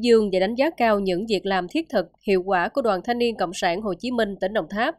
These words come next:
trong nhiệm kỳ qua. Bí thư Tỉnh ủy đề nghị Ban chấp hành Tỉnh đoàn khóa mới phải định hướng, hỗ trợ giúp thanh niên trên hành trình xác định lý tưởng, hiện thực hóa khát vọng,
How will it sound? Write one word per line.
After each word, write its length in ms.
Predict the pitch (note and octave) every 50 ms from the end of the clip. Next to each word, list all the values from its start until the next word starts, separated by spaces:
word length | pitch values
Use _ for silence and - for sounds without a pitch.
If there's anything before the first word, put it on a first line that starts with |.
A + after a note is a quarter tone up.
| _
trong 200 | - A#3 G#3 G3+
nhiệm 200 | F#3+ F3+ E3+ D#3+
kỳ 100 | E3 F#3 E3+ E3
qua. 260 | F#3+ F#3+ F#3 F3+ E3 _ _ _ _ _ _ _ _ _ -
Bí 120 | C4 F4+
thư 180 | F4+ F#4 F4 D#4+
Tỉnh 160 | - A#3 A3+
ủy 240 | B3+ A3+ F#3+ G3+ C4+
đề 200 | A#3 A#3+ A3 G#3
nghị 260 | G3 G3+ F#3+ F#3 G3+
Ban 160 | G#3 A#3 A#3
chấp 140 | A3 D#4 D#4+ -
hành 180 | B3 G#3+ G3+
Tỉnh 200 | F3+ - F#3 G#3
đoàn 220 | A3+ A3 G3+ F#3 F3+
khóa 220 | - - A#3 B3+
mới 300 | C#4 A#3+ A#3 B3 D#4+ G4 F#4+ _ _
phải 220 | - G#3 F3+ E3 G#3
định 160 | A3 F#3 F#3
hướng, 260 | G3 G#3+ G#3+ A3+ D4 F#4+ - _ _ _ _ _
hỗ 160 | - A3 - -
trợ 160 | A#3+ G#3+ G3
giúp 200 | G3 G3 D4+ F4+ - -
thanh 160 | D4 C#4 B3
niên 240 | A#3+ B3 A#3+ A#3+ A#3
trên 200 | - A#3+ A3+ A3
hành 180 | A3 A3 F#3+ F#3
trình 200 | - F#3+ F3+ F3+
xác 240 | F3+ - D#4 F4 -
định 180 | B3+ F#3 E3+ F3+
lý 160 | G#3 C#4+ E4
tưởng, 300 | - G#3+ E3 E3+ G3+ D#4 - _ _ -
hiện 140 | A3+ G#3+ A3
thực 160 | A#3+ A3 A3
hóa 280 | - A3+ A3+ A#3 C#4 E4 -
khát 120 | F#4 G4 - A3+
vọng, 240 | G3 E3+ E3+ F3